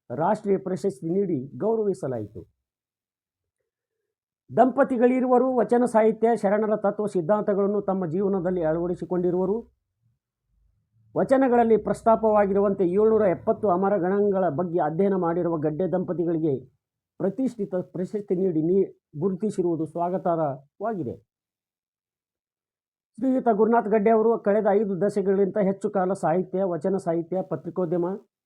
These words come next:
ಸಾಮಾಜಿಕ ಸಂಘಟನೆ, ಕನ್ನಡ ನಾಡು ನುಡಿಯ ಬಗ್ಗೆ ಶ್ರಮಿಸಿರುವರು. ಎರಡು ಬಾರಿ ಬಸವ ಕಲ್ಯಾಣ ತಾಲೂಕು ಕನ್ನಡ ಸಾಹಿತ್ಯ ಪರಿಷತ್ತಿನ ಅಧ್ಯಕ್ಷರಾಗಿ, ಕರ್ನಾಟಕ ಕಾರ್ಯನಿರತ ಪತ್ರಕರ್ತರ ಸಂಘದ ತಾಲೂಕಾ ಅಧ್ಯಕ್ಷರಾಗಿ,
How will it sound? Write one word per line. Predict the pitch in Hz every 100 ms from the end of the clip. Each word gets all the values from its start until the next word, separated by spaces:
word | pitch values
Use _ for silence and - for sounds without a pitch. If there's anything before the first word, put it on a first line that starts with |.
| _ _ _
ಸಾಮಾಜಿಕ | 165 175 202 190 190 196
ಸಂಘಟನೆ, | 196 170 175 151 170 185 214 _ _ _ _ _ _
ಕನ್ನಡ | - 208 208
ನಾಡು | 214 180 185 196
ನುಡಿಯ | 185 180
ಬಗ್ಗೆ | 160 165 160 170
ಶ್ರಮಿಸಿರುವರು. | 156 - 208 202 151 123 90 - _ _ _ _ _ _ _ _ _ _ _ _ _ _ _ - 147
ಎರಡು | 247 269 269
ಬಾರಿ | 254 220
ಬಸವ | 214 190 220
ಕಲ್ಯಾಣ | 220 233 240 220
ತಾಲೂಕು | 208 202 220
ಕನ್ನಡ | 214 208
ಸಾಹಿತ್ಯ | 208 202 196 202
ಪರಿಷತ್ತಿನ | 202 - 196 196 196
ಅಧ್ಯಕ್ಷರಾಗಿ, | 170 202 208 196 190 180 226 226 _ _ _ _
ಕರ್ನಾಟಕ | 170 180 214 208 208
ಕಾರ್ಯನಿರತ | 185 180 185 196 196 190
ಪತ್ರಕರ್ತರ | 175 180 180 165 180 180
ಸಂಘದ | 180 175 170
ತಾಲೂಕಾ | 151 156 175 180
ಅಧ್ಯಕ್ಷರಾಗಿ, | 165 180 - 185 175 202